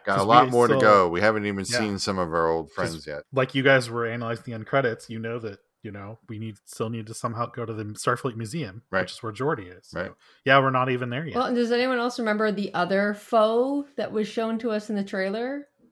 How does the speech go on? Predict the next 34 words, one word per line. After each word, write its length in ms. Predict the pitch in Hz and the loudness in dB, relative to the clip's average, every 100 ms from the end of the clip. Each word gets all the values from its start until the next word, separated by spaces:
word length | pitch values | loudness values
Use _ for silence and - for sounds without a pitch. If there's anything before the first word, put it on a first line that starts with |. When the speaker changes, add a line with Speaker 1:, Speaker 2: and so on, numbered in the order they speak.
| _ _ _ _ _ _ _ - | _ _ _ _ _ _ _ -4
Speaker 2:
Who? 260 | 135 110 98 _ _ - | -2 -2 -6 _ _ 6
Speaker 1:
Oh, 440 | 156 156 131 131 | 10 12 10 8
Speaker 2:
Oh, 40 | 101 | 8
Speaker 1:
yes, 180 | 208 269 | 6 6
we 60 | 262 | 6
Speaker 3:
Moriarty. 320 | - - 185 | 4 4 6
Speaker 1:
have 100 | 156 | 4
not 100 | 120 | 4
seen 240 | - 123 | 0 0
Moriarty 500 | 120 120 120 120 127 | 4 4 6 6 4
yet. 60 | 107 | 4
Speaker 3:
Moriarty. 580 | 254 311 339 349 147 143 | 6 8 8 8 8 8
Speaker 2:
Um, 500 | 139 - 269 269 - _ | 8 6 4 0 -6 _
yeah. 60 | - | 2
Speaker 3:
Remember? 460 | 254 254 285 392 427 523 480 - _ _ | 4 4 4 4 4 2 0 -8 _ _
Speaker 2:
Yes. 500 | 113 113 95 - - _ _ _ _ _ _ _ - | -6 -4 -6 -14 -16 _ _ _ _ _ _ _ 2
I, 480 | 143 - 143 151 156 | 2 8 8 8 6
I, 120 | 127 135 | 4 4
I 20 | |
know, 400 | 143 147 156 165 | 4 2 2 -2
and 200 | 120 110 | -8 -10
so 140 | - 123 | -4 -2
I'm 100 | 117 | -2
not 160 | 117 | -4
gonna 140 | 117 123 | -4 -6
say 160 | - | -6
anything, 460 | 120 123 131 135 143 | -6 -6 -6 -8 -8
but 240 | 113 104 98 | -6 -8 -8
it's, 460 | 113 113 - - - _ _ _ _ _ _ _ _ _ _ _ _ _ - | -12 -12 -14 -20 -20 _ _ _ _ _ _ _ _ _ _ _ _ _ -10
it 100 | - | -2
is 180 | 143 147 | 2 2
what 120 | 113 | -2
it 80 | 107 | -6
is. 260 | 92 - | -10 -20